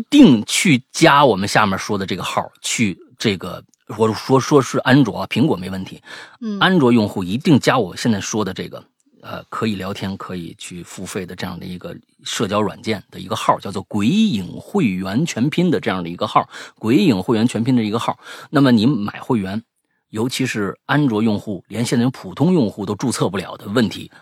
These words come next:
Speaker 1: 都可以去找这个号来解决啊。完了之后，就一条龙全部就，就解，就，就，就帮你，呃，就是人工处理了啊。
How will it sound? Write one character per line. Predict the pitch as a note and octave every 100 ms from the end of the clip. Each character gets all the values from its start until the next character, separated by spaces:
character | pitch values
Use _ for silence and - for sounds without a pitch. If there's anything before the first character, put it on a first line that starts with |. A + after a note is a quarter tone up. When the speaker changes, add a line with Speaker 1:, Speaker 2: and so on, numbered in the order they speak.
| _
Speaker 1:
都 | F3 F3
可 | -
以 | A2
去 | G#2
找 | - G2
这 | G2
个 |
号 | G#2 G2
来 | F#2
解 | A2+ F2
决 | G2+ - - _ _ _
啊。 | A#2+ A2 - - - -
完 | A2
了 | A#2+
之 | A#2+
后， | A2
就 | F2+
一 | G2 G2+ G2+ A2
条 | G#2 G2+
龙 | G#2
全 | - F#2+
部 | F#2+
就， | F2 F#2+
就 | F2 F#2+
解， | G2 F2+ D#2+
就， | - F#2+
就， | F#2+ F2 - _
就 | - F2+
帮 | G2 F#2+
你， | F2+ - _ _ -
呃， | - - - - _
就 | - F2+
是 | F2+ F2
人 | G#2 A#2+
工 | B2
处 | B2 G#2+
理 | F2
了 | - - - _ G2+
啊。 | A2 F#2+